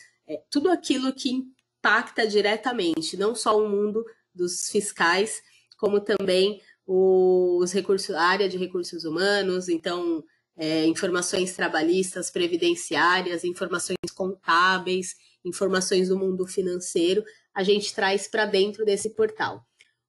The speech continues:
O cliente que quiser entrar, ou não cliente, que também quiser consumir essas informações, pode. O site é gratuito, não tem login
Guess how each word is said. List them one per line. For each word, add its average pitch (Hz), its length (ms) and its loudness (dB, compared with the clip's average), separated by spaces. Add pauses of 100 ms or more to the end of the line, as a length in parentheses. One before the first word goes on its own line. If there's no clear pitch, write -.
(140)
O 190 440 6 (120)
cliente 226 460 -2
que 247 200 -6
quiser 202 540 0
entrar, 180 560 2
ou 175 240 -2
não 196 320 2
cliente, 196 600 0
que - 160 -14
também 185 400 -2
quiser 196 320 -6
consumir 190 500 0
essas 180 300 -4
informações, 170 960 -4 (420)
pode. 185 540 2 (340)
O 151 60 -16
site 190 340 0
é - 20 0
gratuito, 180 640 0
não 208 280 2
tem 208 420 -2 (240)
login 185 580 2